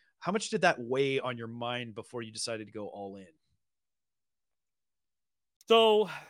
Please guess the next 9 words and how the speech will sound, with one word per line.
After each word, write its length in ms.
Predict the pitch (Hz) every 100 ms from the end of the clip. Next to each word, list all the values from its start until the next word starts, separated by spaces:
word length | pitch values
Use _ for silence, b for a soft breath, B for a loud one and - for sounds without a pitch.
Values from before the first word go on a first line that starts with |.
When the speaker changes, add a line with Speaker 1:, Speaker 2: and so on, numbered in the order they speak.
| B B _ _ _ -
Speaker 2:
I 100 | 196
think 280 | 226 254
it 140 | 294 226
comes 280 | 214 208 -
from, 600 | - 175 170 160 151 127 b b _ -
uh, 340 | 147 139 127 120
my 180 | 143
experience, 1080 | 147 123 - - - 147 151 139 131 123 - _ _ _ 143
uh, 220 | 123